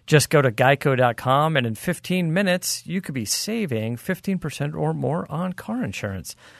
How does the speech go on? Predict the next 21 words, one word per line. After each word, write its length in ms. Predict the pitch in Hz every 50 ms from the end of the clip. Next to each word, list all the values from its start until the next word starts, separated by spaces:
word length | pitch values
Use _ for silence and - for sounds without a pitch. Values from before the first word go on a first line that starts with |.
| - _
So 140 | - - 139
if 100 | 107 -
you 100 | 123 127
want 160 | 147 156 139
some 140 | - 147 139
extra 300 | 143 147 - - - 139
money 320 | 117 123 165 214 226 185 123
in 120 | 101 98
your 100 | 101 98
pocket, 460 | - - 113 107 107 - 185 214 214 - _ _ _ _ _ - _ _ _ _
this 180 | - 196 185 -
is 100 | 233 190
the 80 | 190 170
most 280 | 151 139 139 123 - 147
rewarding 380 | 131 113 110 113 120 123 120 -
to 100 | 123 110
do 280 | 101 110 113 120 131
you 260 | 135 131 123 143 190
can 160 | 185 190 160 123
do 100 | 123 113
today. 520 | 110 104 127 175 196 175 147 147 170